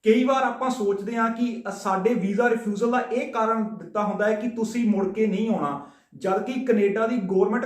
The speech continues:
ਖੁਦ ਕਹਿੰਦੀ ਹੈ ਕਿ ਅਸੀਂ ਸਟੂਡੈਂਟ ਨੂੰ ਬਾਅਦ ਵਿੱਚ ਵਰਕ ਪਰਮਿਟ ਦੇਵਾਂਗੇ ਤੇ ਉਹਨਾਂ,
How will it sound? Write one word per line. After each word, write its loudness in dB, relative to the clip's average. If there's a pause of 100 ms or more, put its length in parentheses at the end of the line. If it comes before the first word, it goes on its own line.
(100)
ਖੁਦ 0
ਕਹਿੰਦੀ 0
ਹੈ 4
ਕਿ -4 (120)
ਅਸੀਂ 0
ਸਟੂਡੈਂਟ -2
ਨੂੰ 0 (240)
ਬਾਅਦ -2
ਵਿੱਚ 0
ਵਰਕ -2
ਪਰਮਿਟ 0
ਦੇਵਾਂਗੇ 0 (360)
ਤੇ -4
ਉਹਨਾਂ, 0